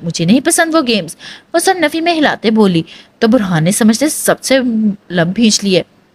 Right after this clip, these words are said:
"और इस दिन मामी ने मुझे बर्तन ना धोने पर बहुत मारा, खाना भी नहीं दिया, मुझे बहुत भूख लगी थी और कोई भी खाना नहीं दे रहा था। मैंने रिजू से कहा, 'खाना दो,' तो वो बोला, 'पहले मेरे साथ game खेलो,' मैंने इनकार कर दिया,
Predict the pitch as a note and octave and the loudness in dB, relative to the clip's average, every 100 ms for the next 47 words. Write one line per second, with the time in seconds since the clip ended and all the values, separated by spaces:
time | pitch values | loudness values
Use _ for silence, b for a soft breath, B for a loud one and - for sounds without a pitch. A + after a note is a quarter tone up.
0 | _ _ _ _ A3 A3 G#3 C4 A#3+ G3 | _ _ _ _ 2 2 2 0 2 2
1 | D#3+ F#3+ A#3+ B3+ D#4 G3+ D#3 A#3 C4 C4 | 2 0 0 0 0 -2 -2 0 0 2
2 | A#3+ G#3 C#4+ D4 - D#3+ F3 C4 B3+ G3 | 2 2 2 -2 -4 -2 0 0 0 0
3 | B B B - - G3+ D3+ E3+ C4 E4 | B B B -20 -4 -2 0 0 0 0
4 | D4+ C4+ G#3+ - _ E3+ D#3 B3+ C#4 F#3+ | 2 2 2 -2 _ -12 -4 -4 -2 0
5 | G3 A3+ D#4+ D4+ C#4+ G#3+ G#3+ G3 B B | 0 2 0 2 0 -2 -2 -4 B B
6 | B - - F4 G4+ - - E4 - A3 | B -8 -4 0 0 -2 -2 -2 2 2
7 | E3+ F3 C4 C#4 C#4+ G#3 G3 - _ _ | 2 4 4 4 4 2 -2 -6 _ _
8 | E3 D3 E3 C4+ G#3+ E3+ G#3 C#4 C4+ B3+ | -6 -2 0 2 2 0 0 0 0 0
9 | G3+ - G3 E3+ E3+ A#3 G3+ B B B | 0 -4 -2 0 2 2 0 B B B
10 | B _ F4+ F#4+ E4 D4 D#4 E4 E4 D#4 | B _ 0 2 4 4 4 2 0 0
11 | F4 C#4 G3+ B3+ C#4+ A#3 E3+ F#3+ G#3+ A3 | 0 2 2 2 0 0 0 0 0 2
12 | F#3+ A3 D4 D#4 F3+ F#3 B3+ G#3+ G3+ F#3+ | 4 2 2 0 -2 0 -2 -2 0 -2